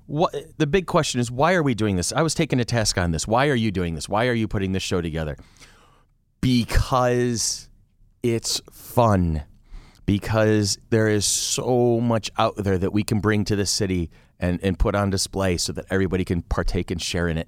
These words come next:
We want to throw one of the best parties this city has ever seen.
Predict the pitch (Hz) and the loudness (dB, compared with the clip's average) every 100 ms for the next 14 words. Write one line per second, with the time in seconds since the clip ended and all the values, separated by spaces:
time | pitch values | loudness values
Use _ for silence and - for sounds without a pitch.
0 | - 107 110 123 107 101 92 92 - 90 | -6 -2 -2 -2 -2 -2 -2 -6 -4 -2
1 | 87 - - _ _ - 107 113 95 87 | -2 -4 -12 _ _ 0 2 2 0 0
2 | 95 - 92 87 80 87 - 85 82 - | 0 0 0 0 -2 -4 -2 -2 -2 -4
3 | 87 85 - 82 80 78 | -6 -4 -4 -4 -4 -6